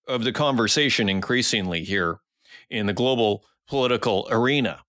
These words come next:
The International Energy Agency is launching a program to secure the supply of minerals critical to energy security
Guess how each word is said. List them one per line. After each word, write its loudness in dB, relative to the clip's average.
The -4
International 0
Energy 0
Agency 0
is -2
launching 0
a -2
program 0
to -2
secure -2
the 0
supply 0
of 0
minerals 2
critical -2
to -4
energy 0
security 0